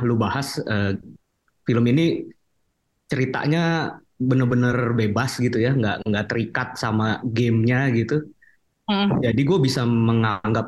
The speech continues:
Speaker 1: ini sebagai film pure fantasy sih.
Speaker 2: Hmm, oke. Ya, itu, itu sih, itu yang gue iniin sih ya, yang
Speaker 1: Mm-mm.
Speaker 2: gue nilai juga gitu. Cuman gue nggak tahu kalau misalnya orang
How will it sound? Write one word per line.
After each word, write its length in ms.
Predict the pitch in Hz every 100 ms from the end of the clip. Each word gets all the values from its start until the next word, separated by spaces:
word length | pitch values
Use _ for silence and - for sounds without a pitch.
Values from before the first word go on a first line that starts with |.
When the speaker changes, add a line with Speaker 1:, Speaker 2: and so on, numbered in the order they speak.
| 117
Speaker 1:
ini 80 | 156
sebagai 320 | 175 120 113 113
film 180 | 107 107
pure 220 | 113 107
fantasy 480 | 110 101 98 117 180 143
sih. 120 | 170 - - _ _ _ _ _ _
Speaker 2:
Hmm, 720 | 233 247 254 247 233 202 175 165 _ - - - - - -
oke. 280 | 262 - 175 170 196 - _
Ya, 240 | 262 254 175
itu, 160 | 202 359 277 269
itu 160 | 254
sih, 200 | 415 453 320 _
itu 260 | 277 359 480
yang 320 | 392 302 262 226
gue 240 | 226 220 208 185
iniin 320 | 214 269 294 269
sih 240 | - 170
ya, 160 | 165 - - - - 143
yang 240 | 202 196
Speaker 1:
Mm-mm. 160 | 127 190
Speaker 2:
gue 120 | 190
nilai 340 | 196 196 190 190
juga 320 | 190 240 233
gitu. 320 | 180 170 185 240
Cuman 240 | 415 403
gue 140 | 302 403
nggak 220 | 269 220
tahu 180 | 240 311
kalau 240 | - 247 233
misalnya 480 | 240 - 220 262 294
orang 720 | 214 208 - 220 247 269